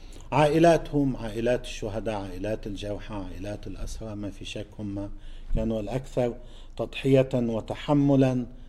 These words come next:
الناس، عموم الناس، أهل القرى الت-، الذين عاشوا تحت الاحتلال، أهل القرى والبلدات والمدن الذين عاشوا تحت الاحتلال في الشريط الحدود المحتل،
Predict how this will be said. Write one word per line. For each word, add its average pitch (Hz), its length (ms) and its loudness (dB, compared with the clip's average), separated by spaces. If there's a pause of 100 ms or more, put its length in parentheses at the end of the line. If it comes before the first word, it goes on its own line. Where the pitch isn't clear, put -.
(140)
الناس، 120 840 2 (640)
عموم 131 400 8
الناس، 101 560 -4 (540)
أهل 139 240 6
القرى 113 520 2 (500)
الت-، 131 340 2
الذين 123 460 6
عاشوا 127 420 2
تحت - 320 -6
الاحتلال، 107 680 -4 (600)
أهل 117 240 -2
القرى 123 420 2
والبلدات 107 800 0
والمدن 101 500 -4 (520)
الذين 120 400 2
عاشوا 120 460 0
تحت 131 260 -2
الاحتلال 101 580 -4
في 110 100 -12
الشريط 117 440 -2
الحدود 110 460 -6
المحتل، 104 540 -4